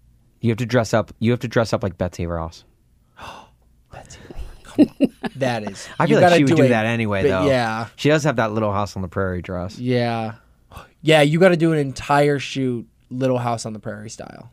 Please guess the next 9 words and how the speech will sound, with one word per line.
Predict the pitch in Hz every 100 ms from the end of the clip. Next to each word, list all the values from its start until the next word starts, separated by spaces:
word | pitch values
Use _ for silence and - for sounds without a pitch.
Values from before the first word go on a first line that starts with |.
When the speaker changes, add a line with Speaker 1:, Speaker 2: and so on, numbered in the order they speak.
| -
Speaker 1:
<laughs> | 220 - 339 - 392 - - - 359 - -
Speaker 2:
So, | 156
like, | 139 131 117
March, | 143 139 143 147 - - - _ -
butter. | - - - - - - -
Speaker 1:
She, | - 196 190 185 -
which, | 165 160 - - 135
full | 214 220
disclosure, | 151 - 135 123 104 98 92